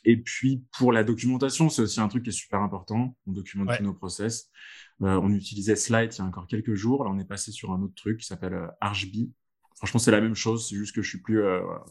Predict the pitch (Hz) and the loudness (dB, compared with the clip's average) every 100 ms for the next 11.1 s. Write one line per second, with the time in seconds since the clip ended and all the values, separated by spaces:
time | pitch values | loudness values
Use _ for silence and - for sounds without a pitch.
0 | - _ _ - - - - - - - | -20 _ _ -18 -16 -16 -16 -20 -20 -2
1 | 120 117 117 113 113 107 104 104 113 101 | 6 6 6 2 0 0 0 -2 0 2
2 | 104 101 101 107 113 101 90 107 120 127 | 0 -2 -8 -10 -8 -8 -6 0 2 0
3 | - _ _ _ _ - 95 87 101 - | -8 _ _ _ _ -8 -4 -4 -8 -6
4 | - 107 107 95 110 113 - 92 92 - | 2 4 4 4 2 4 2 0 -4 -12
5 | _ - 110 110 107 120 123 120 117 120 | _ 0 4 4 2 2 4 4 2 -2
6 | 117 107 101 98 95 85 104 104 - 123 | -2 0 0 -2 -6 -4 -4 0 4 2
7 | - 131 127 113 127 123 123 117 107 - | 2 -4 -2 0 0 0 -2 -2 0 2
8 | 117 113 101 117 113 113 110 101 110 - | 2 0 0 -2 0 -2 -4 -4 -4 2
9 | 131 127 117 110 120 131 135 120 123 - | 2 4 2 0 -2 -2 -4 -4 -4 0
10 | 113 104 98 - - 117 120 117 107 95 | 2 2 0 0 4 4 4 -2 -2 -2
11 | 87 | -4